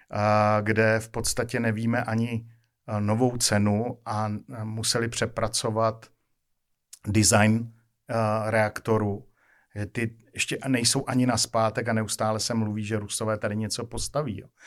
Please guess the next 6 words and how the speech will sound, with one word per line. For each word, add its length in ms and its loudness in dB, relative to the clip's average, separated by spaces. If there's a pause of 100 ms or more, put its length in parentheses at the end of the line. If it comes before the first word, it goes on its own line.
(360)
A 80 4
do 140 8
toho 480 0 (720)
samozřejmě 680 4
přichází 600 2
plyn. 440 2